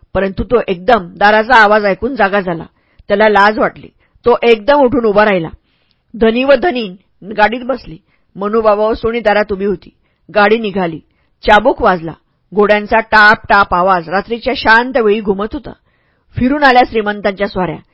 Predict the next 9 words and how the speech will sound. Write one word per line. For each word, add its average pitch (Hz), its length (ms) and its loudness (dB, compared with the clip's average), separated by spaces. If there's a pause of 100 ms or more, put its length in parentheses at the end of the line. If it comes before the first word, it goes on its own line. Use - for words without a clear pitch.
(300)
जागे 220 300 2
असणारे 202 400 -2
म्हणाले, 254 320 -6 (720)
"टाप 226 260 4 (120)
टाप 208 200 2
आवाज 196 320 0 (180)
आता 220 160 -2
दूर 240 360 0
गेला, 202 260 -2